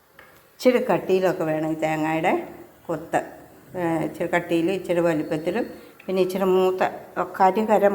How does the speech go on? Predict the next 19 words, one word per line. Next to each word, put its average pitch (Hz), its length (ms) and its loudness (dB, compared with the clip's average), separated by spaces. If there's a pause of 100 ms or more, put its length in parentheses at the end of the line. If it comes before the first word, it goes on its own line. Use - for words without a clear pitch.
മൂക്കരുത്, 165 460 0 (480)
എന്നാൽ 220 240 4
മൂപ്പ് 196 240 2 (100)
ആവശ്യമാണ്. 165 640 0 (460)
അപ്പോൾ 185 200 4
അങ്ങനെയൊക്കെയുള്ള 170 840 0
ഒരു 180 120 0 (200)
തേങ്ങാക്കൊത്ത് 165 560 0 (100)
ഇട്ടിട്ട് 151 380 -6
ഞാനിത് 156 340 2 (560)
അടുപ്പേ 180 320 4
വെക്കുക. 151 240 0 (140)
ഇതിൻ്റെ 196 340 -2
ഞങ്ങൾ 175 220 4 (120)
പറയുന്ന 165 400 0
പേര് 170 260 0 (120)
പുളി 190 240 0 (180)
ഉരുക്കിയെടുക്കുക 180 760 0
എന്നാണ്. 156 280 0